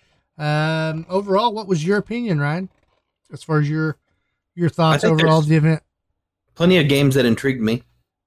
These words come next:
Speaker 2: I would say games that made me go, "Oh, that sounds pretty good." Probably equal to the PlayStation event, other than in the PlayStation event, I got to get my teeth sunk into them more. So it's not
Speaker 1: Mm-hmm.
Speaker 2: ju-,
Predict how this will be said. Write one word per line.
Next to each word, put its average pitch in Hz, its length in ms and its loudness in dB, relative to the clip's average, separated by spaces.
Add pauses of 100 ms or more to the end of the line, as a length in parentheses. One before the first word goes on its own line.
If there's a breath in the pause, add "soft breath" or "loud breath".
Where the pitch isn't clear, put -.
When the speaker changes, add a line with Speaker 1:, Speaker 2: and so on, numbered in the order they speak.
(160)
Speaker 2:
I 123 80 -4
would 127 180 0
say 123 520 0 (220)
games 123 360 -2
that 113 120 0
made 120 160 0
me 120 120 0
go, 123 240 0
"Oh, 139 220 0 (400)
that 139 140 0
sounds 127 280 -2
pretty 120 240 -2
good." 113 260 -2 (800)
Probably 127 760 0
equal 127 500 -4
to 113 300 -4
the 98 120 -10
PlayStation 117 720 -2 (260)
event, 113 320 -4 (580)
other 123 260 0
than 113 280 0
in 104 100 -2
the 101 80 -4
PlayStation 123 540 -2
event, 104 380 -2 (380)
I 113 80 -8
got 110 240 -2
to 110 120 -4
get 98 260 -2
my 104 140 -4
teeth - 260 -6
sunk 104 300 -4
into 113 260 0
them 101 100 2
more. 127 360 0 (320)
So 110 100 -4
it's 107 100 -4
not 143 200 2
Speaker 1:
Mm-hmm. 143 40 2
Speaker 2:
ju-, - 140 -2